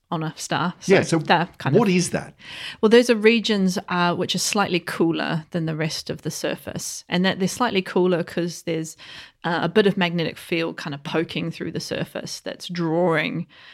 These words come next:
Speaker 1: the surface layer down, if
Speaker 2: Right,
Speaker 1: you like.
Speaker 2: okay.
Speaker 1: So there's a spot there. You get chemical spots, which are kind of the magnetic field almost corrals or herds some particular chemical species into a blob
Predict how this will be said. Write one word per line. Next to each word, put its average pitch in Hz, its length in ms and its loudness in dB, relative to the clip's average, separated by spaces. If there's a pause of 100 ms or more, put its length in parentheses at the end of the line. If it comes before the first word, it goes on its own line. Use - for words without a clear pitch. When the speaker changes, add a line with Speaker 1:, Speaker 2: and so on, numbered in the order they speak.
(160)
Speaker 1:
the - 120 -4
surface - 760 -6 (520)
layer 156 260 0
down, 139 540 -10
if 175 80 -4
Speaker 2:
Right, 98 100 0
Speaker 1:
you - 60 -4
like. - 300 -8
Speaker 2:
okay. 95 340 -2 (200)
Speaker 1:
So - 160 -10
there's 165 120 -10
a 165 40 -8
spot - 400 0
there. 160 240 -2 (200)
You 190 140 4
get - 100 -6
chemical 220 460 4
spots, - 580 -4
which - 300 -2
are 180 380 -2 (320)
kind 170 180 -4
of 170 60 0
the 175 60 0
magnetic 185 420 2
field 185 400 2
almost 175 580 -4
corrals 175 720 2
or 151 120 -2
herds 185 800 0 (320)
some 175 440 -4 (120)
particular - 400 -2
chemical 190 460 0
species 175 580 0
into 170 320 0
a 165 60 0
blob 170 440 0